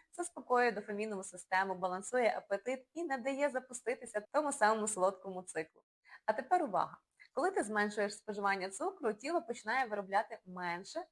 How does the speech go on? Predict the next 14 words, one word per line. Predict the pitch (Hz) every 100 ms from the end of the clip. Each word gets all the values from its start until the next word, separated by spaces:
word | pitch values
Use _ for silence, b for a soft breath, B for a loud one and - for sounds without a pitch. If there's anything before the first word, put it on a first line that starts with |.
| _
ферменту, | 339 339 330 294 196 180 165 -
який | 185 185 285 311
його | 190 220
розщеплює. | 247 240 - 170 - - _ B B B -
А | 208
коли | 254 277 349
цього | 339 302 262
ферменту | 247 220 226 240 202
менше, | 185 202 320 359 - 208 B _ -
тяга | 262 339
до | 311
солодкого | - 320 330 294 285
теж | - 320 311
зменшується. | 311 320 247 - 170 - -